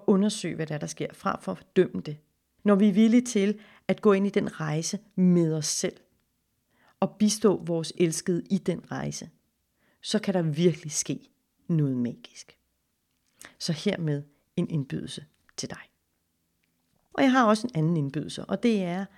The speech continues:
at har du noget, som du undrer dig over, eller et dilemma, eller et spørgsmål,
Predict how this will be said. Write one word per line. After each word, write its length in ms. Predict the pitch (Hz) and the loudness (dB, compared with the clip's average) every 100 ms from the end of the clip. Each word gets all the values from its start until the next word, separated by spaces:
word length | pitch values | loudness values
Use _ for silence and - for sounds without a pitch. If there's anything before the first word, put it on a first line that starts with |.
| - - - | -20 -14 -10
at 80 | 170 | -6
har 260 | - - 240 | -2 2 8
du 60 | |
noget, 460 | 240 202 202 175 196 | 10 10 8 4 0
som 160 | 202 | -2
du 200 | - 320 | 2 2
undrer 280 | 285 143 123 | 4 0 -2
dig 100 | 131 | -4
over, 240 | 117 - - | -4 -6 -8
eller 260 | 147 143 | -8 -6
et 160 | 147 - | -4 0
dilemma, 520 | 208 170 156 156 160 - | 2 2 2 0 -2 0
eller 220 | 185 170 | 0 0
et 100 | - | -4
spørgsmål, 560 | - 139 - 139 123 | -4 -4 -4 -8 -10